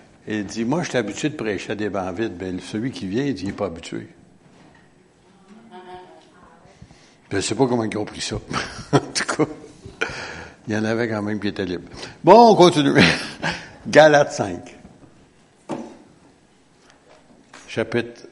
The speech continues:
cinq, verset seize. « Je dis donc, marchez selon l'esprit. »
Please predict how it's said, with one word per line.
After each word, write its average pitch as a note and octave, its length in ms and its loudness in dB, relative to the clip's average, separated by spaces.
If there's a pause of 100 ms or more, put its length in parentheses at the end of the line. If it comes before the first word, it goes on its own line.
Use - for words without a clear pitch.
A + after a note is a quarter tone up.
cinq, - 460 -4
verset F#2+ 360 -8
seize. « - 460 -8 (920)
Je A#2+ 140 4
dis C3+ 240 4
donc, F3+ 340 2 (120)
marchez A#2 720 -2 (1700)
selon A2+ 580 -2
l'esprit. » G#2+ 540 -8